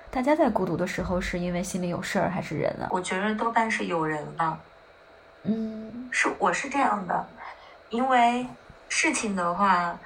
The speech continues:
Speaker 2: 只要不是很严重，或者说用钱可以去解决，用时间、精力，或者你努力一点都可以解决呀，没有的事情。但是如果是人的话，
Speaker 1: 对。
Speaker 2: 就存在很多的不确定性和，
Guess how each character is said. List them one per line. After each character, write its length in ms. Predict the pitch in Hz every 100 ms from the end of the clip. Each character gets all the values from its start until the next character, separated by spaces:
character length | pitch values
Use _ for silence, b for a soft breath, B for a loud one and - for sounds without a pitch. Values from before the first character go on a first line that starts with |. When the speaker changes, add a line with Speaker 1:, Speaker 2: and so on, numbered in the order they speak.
| B B B
Speaker 2:
只 100 | -
要 140 | 185 208
不 160 | 208
是 100 | 208
很 240 | 233 196 170
严 220 | 160 156
重， 280 | 190 175 165
或 140 | - 220
者 100 | 196
说 160 | 208
用 220 | 202 202
钱 260 | 180 165 156
可 140 | 185
以 100 | 180
去 160 | 170 -
解 180 | - -
决， 200 | - -
用 160 | 196 196
时 240 | 180 -
间、 160 | 160 170
精 240 | 196 190
力， 240 | 202 185 - B B B - -
或 80 | 254
者 80 | 226
你 140 | 196
努 300 | 233 214 170
力 180 | 196 220
一 60 |
点 200 | 208 208
都 120 | 165 247
可 120 | 262
以 80 | 247
解 240 | - 185
决 260 | 165 165 165
呀， 300 | 180 185 196 - B B B
没 80 | -
有 80 | 220 220 - - - - - -
的 140 | 156
事 260 | 175 - 196
情。 280 | - - - - - - - - -
但 180 | 220 220
是 520 | 214 208 185 175 - - -
如 80 | 220
果 120 | 214
是 240 | 196 208 185
人 300 | 170 170 165
的 160 | 214
话， 340 | 214 190 175 - - - -
Speaker 1:
对。 180 | 226
Speaker 2:
就 80 | 214 -
存 180 | -
在 180 | 170 190
很 180 | 190 175
多 140 | 165
的 60 | 170 180
不 180 | 165
确 220 | 160 202 180
定 200 | 175 165
性 320 | - 185 160
和， 500 | 160 - 151 151